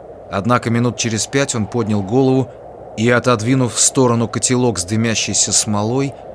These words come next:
очень серьёзно на меня посмотрел. "Представь, мне действительно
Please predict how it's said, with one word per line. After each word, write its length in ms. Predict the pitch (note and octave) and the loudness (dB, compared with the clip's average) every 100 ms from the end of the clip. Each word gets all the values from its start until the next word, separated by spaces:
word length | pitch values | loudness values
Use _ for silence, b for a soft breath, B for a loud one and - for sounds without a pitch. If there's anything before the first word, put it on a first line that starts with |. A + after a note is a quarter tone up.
| - | -2
очень 360 | C3+ - D3+ | -2 0 -2
серьёзно 840 | C#3 - A#2+ G2+ G2+ A#2+ A2 B2+ | 0 0 0 0 0 0 0 -2
на 80 | B2+ | -2
меня 260 | G#2+ G2+ G#2+ | 0 0 -2
посмотрел. 680 | A2+ G#2+ A#2 A2+ F#2 D2+ - - - - - - - - - | -2 -4 -4 -6 -8 -10 -12 -18 -20 -20 -20 -20 -18 -18 -10
"Представь, 800 | G#2 B2+ B2 - D3 C#3+ C#3 - | 0 2 2 2 6 6 4 0
мне 380 | A#2 C3 C#3+ C3 | 0 4 4 4
действительно 1000 | C3 B2+ - B2 B2+ G#2+ B2+ B2+ B2+ | 2 0 0 2 2 2 0 2 0